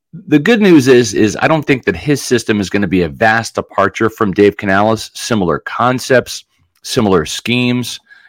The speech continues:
use of play action, the running game. I think there's gonna be, uh, some similarities there. It's,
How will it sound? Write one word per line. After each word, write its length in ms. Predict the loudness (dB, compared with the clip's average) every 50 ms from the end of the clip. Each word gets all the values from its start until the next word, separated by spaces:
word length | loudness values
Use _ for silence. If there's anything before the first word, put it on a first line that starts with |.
| _ -2
use 280 | 2 2 2 2 2
of 140 | 0 -2 0
play 220 | 0 2 2 2
action, 520 | 2 2 0 -2 -2 -2 -2 -2 -2 -2 -8 _ _ _ _ _ _ _ _ _ _ -6
the 100 | -4 0
running 360 | 2 4 4 4 4 4 4
game. 340 | 2 2 2 2 0 0 -2
I 140 | -2 -2
think 240 | 0 0 0 0 0
there's 180 | 0 -2 0 0
gonna 140 | 0 0 0
be, 360 | 2 2 2 2 2 0 -2 0
uh, 180 | 0 0 -2 -2 -4
some 240 | -2 0 0 0 0
similarities 640 | -2 -2 0 2 4 4 4 4 4 2 0 0
there. 320 | 2 2 4 4 2 2 0
It's, 360 | 0 -2 -2 -2 -4 -12 -14